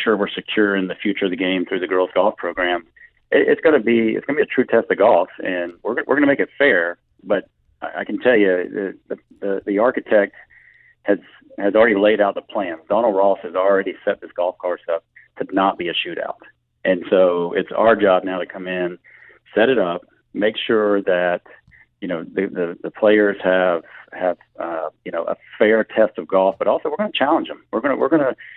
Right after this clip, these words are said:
there's some, there's some good greens out there. We can put some pin placements that'll really get their attention. And, and I, I,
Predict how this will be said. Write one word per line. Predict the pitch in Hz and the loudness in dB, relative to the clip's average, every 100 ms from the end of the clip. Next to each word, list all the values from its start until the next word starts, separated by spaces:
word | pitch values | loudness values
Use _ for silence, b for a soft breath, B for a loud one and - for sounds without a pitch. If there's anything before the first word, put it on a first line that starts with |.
| B - | B 0
there's | 151 - | 0 0
some, | 135 | 0
there's | 139 156 | 2 2
some | 180 | 0
good | 156 160 | 0 2
greens | 139 147 110 | 2 2 4
out | 101 | 4
there. | 101 95 | 4 2
We | 110 | 0
can | 107 | 0
put | 117 - | -2 -2
some | 98 92 - | -6 -8 -2
pin | 120 110 | 0 0
placements | - 92 - - - | 0 -2 -2 -10 -2
that'll | 92 87 | 0 0
really | 85 92 101 117 120 117 107 | -2 -2 2 4 4 2 2
get | 107 | 0
their | 104 92 | 0 -4
attention. | - 120 120 92 87 - b b b b | -2 -6 -6 -8 -12 -14 b b b b
And, | 92 90 | -6 -4
and | 92 92 - | -6 -6 -2
I, | 107 143 | -2 0
I, | - | -2